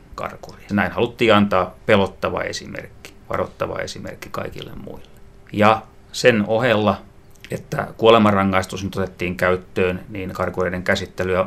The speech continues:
muutenkin tiukennettiin. Kaikki määrättiin palautettavaksi takaisin siihen joukko-osastoonsa, lukuun ottamatta niitä, jotka tuomittiin kuolemaan ja teloitettiin. Joten ei enää ollut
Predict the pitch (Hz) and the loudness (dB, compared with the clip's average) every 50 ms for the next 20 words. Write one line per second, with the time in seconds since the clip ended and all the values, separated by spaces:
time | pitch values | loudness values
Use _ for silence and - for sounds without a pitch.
0 | - - 104 104 107 107 101 101 98 101 101 95 95 98 98 - 101 98 92 92 | -4 -6 -4 -2 -2 0 0 2 2 2 2 0 -2 -4 -4 -2 -2 -2 0 0
1 | 92 90 87 90 87 - - - - 92 90 87 - - - - - - 110 107 | -2 -4 -4 -6 -8 -10 -10 -6 -4 -2 -2 -2 -6 -10 -18 -18 -6 2 4 6
2 | 107 104 98 - - - - - 143 135 - - - - - - - - - - | 6 6 4 2 -4 -8 0 2 2 2 2 -2 -12 -20 -20 -20 -20 -20 -20 -20
3 | - - - - 107 104 101 101 101 - - 104 101 95 - 95 92 92 92 90 | -20 -14 -4 2 4 6 6 6 4 2 0 0 0 2 2 2 2 2 2 0
4 | 90 - - - 92 87 87 - - 92 - 101 90 85 - 87 87 82 - - | -2 -4 -4 -4 -2 -2 -2 -4 -6 -6 -4 -4 -4 -2 -2 -2 -2 -2 -4 -6
5 | - 101 101 - 98 95 90 87 87 87 90 - - 98 98 - - - - - | -10 -12 -12 -10 -10 -10 -10 -8 -8 -8 -8 -10 -10 -10 -10 -8 -10 -10 -12 -12
6 | - - - - - - - - - - - - - - 104 - - - - - | -14 -14 -14 -14 -14 -14 -16 -16 -18 -20 -20 -20 -18 -18 -14 -12 -12 -12 -12 -12
7 | - - - 101 101 - - 107 101 92 90 - - 85 87 90 - - - - | -6 -4 -4 -4 -4 -2 0 0 2 2 0 0 -2 -2 -2 -4 -6 -8 -8 -10
8 | - - - - - - 67 - - - - - - - - - - - - - | -10 -10 -14 -12 -8 -8 -8 -8 -10 -12 -14 -14 -14 -12 -12 -12 -10 -10 -12 -12
9 | - - - - - - - - - - - - - - - - - - - - | -16 -18 -18 -18 -16 -14 -14 -12 -12 -12 -14 -16 -18 -20 -20 -20 -20 -20 -20 -20
10 | - - - - - - - - - - - - - - - - 95 98 101 104 | -20 -20 -20 -20 -20 -20 -20 -20 -20 -20 -12 -10 -8 -6 -4 -2 2 4 4 6
11 | 101 101 101 95 92 92 92 92 90 92 101 - | 8 8 8 8 8 6 6 4 4 0 -2 -6